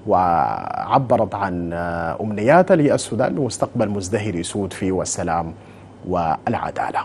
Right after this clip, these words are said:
أيضًا في عرضنا الإخباري مشاهدينا في صباحنا بكرة، آه، حزب ال-، حزب دولة القانون والتنمية قال إنه تقرير لجنة التحقيق عن مجزرة القيادة العامة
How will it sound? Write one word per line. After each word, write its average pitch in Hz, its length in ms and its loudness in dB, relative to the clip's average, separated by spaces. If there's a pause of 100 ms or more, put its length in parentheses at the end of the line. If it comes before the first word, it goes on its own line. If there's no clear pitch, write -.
(1700)
أيضًا 160 200 10
في 139 340 8
عرضنا 156 240 8
الإخباري 151 440 8
مشاهدينا 131 500 2
في - 140 -4
صباحنا 135 360 0
بكرة، 180 500 4
آه، 101 400 4
حزب 131 500 0
ال-، 107 280 2
حزب 143 340 -2
دولة 123 420 4
القانون 117 420 2
والتنمية 113 600 2 (260)
قال 117 340 4
إنه 107 320 2
تقرير 117 560 4
لجنة 104 380 0
التحقيق 101 500 -6
عن 95 220 -2
مجزرة 101 440 -2
القيادة 90 640 -2
العامة 127 440 4